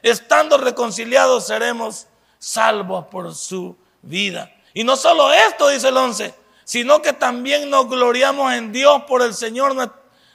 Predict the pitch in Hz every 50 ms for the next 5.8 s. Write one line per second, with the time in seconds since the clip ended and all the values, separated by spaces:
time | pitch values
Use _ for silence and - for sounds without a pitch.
0 | _ _ _ 180 202 226 262 294 277 - - 254 240 214 214 208 170 208 196 -
1 | 254 277 311 285 220 _ 233 208 175 - - - _ _ 247 240 226 196 175 247
2 | 247 247 262 277 285 294 294 285 - - - - - _ - 233 247 254 240 202
3 | - 220 233 233 277 302 294 269 247 247 - 190 202 202 196 190 - - - -
4 | - - 180 180 185 175 170 165 165 165 170 190 202 220 214 202 _ - 175 170
5 | 165 151 - 160 156 156 160 160 143 165 220 220 208 208 214 208